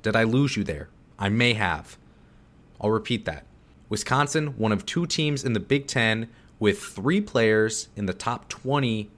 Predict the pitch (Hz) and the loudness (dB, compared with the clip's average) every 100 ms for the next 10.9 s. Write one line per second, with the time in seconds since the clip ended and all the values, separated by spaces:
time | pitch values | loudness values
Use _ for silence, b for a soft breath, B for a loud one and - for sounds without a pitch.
0 | - 107 98 - - 104 85 - - - | -6 -2 -2 -4 -4 -2 -2 -6 -12 -14
1 | b b b b b - - 151 165 160 | b b b b b -2 0 2 2 2
2 | 147 110 104 113 139 147 131 135 127 120 | 2 2 4 6 8 6 4 4 4 2
3 | 113 101 - - 107 104 - - - 107 | -2 -6 -6 -2 2 2 2 -4 -6 -2
4 | 131 147 - - - - - - - - | 0 0 -4 -20 -20 -20 -20 -20 -20 -20
5 | - - - 107 110 107 110 104 92 92 | -20 -20 -6 -2 0 0 2 2 2 0
6 | 85 - - 78 71 - - - - - | -2 -4 -4 -6 -10 -18 -20 -20 -20 -20
7 | - - - - b b b - 98 113 | -20 -20 -20 -20 b b b -8 0 2
8 | 120 139 127 110 107 104 101 92 104 87 | 2 2 2 2 2 0 -4 -6 -6 -6
9 | 95 113 110 113 104 101 95 95 110 - | -2 -2 0 0 2 4 4 2 -2 -6
10 | 110 104 101 - 101 95 95 95 - | -2 2 2 0 -4 -4 -2 -4 -6